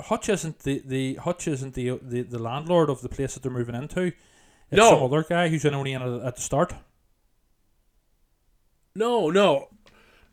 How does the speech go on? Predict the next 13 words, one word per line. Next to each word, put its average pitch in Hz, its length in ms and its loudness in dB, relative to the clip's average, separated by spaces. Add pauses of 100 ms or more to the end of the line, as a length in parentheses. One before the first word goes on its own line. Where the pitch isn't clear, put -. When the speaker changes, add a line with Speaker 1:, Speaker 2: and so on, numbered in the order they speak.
(240)
Speaker 2:
Okay, 156 300 6
Speaker 1:
They 139 80 2
Speaker 2:
when 156 80 6
Speaker 1:
move 202 120 6
out 170 120 8
of 202 100 0
Hutch's, 165 400 0
yeah. 139 260 -2 (440)
Speaker 2:
Yeah, 180 340 6
I 151 120 10
know. 185 180 6
When 170 260 -2
they're 208 280 4